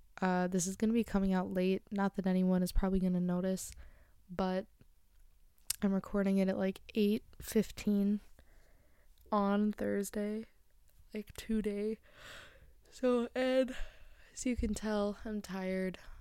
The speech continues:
Um, I've been very tired lately, like, so tired, it's not even funny. Um, I worked at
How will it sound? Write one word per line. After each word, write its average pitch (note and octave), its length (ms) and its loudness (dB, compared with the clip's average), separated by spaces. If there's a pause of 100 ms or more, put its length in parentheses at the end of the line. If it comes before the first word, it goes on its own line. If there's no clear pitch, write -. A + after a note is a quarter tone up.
(220)
Um, F#3 500 -4 (920)
I've F#3 140 0
been C4 200 0
very F#3 340 0
tired F3+ 460 -2
lately, F#3 400 -6
like, F#3 280 -4 (400)
so F3+ 840 -4 (840)
tired, F3 420 2
it's - 180 -4
not F3 140 0
even F3 220 -4
funny. - 380 -8 (1200)
Um, E3+ 380 -4 (1400)
I F#3+ 100 0
worked G3 460 -2 (100)
at F#3 380 -2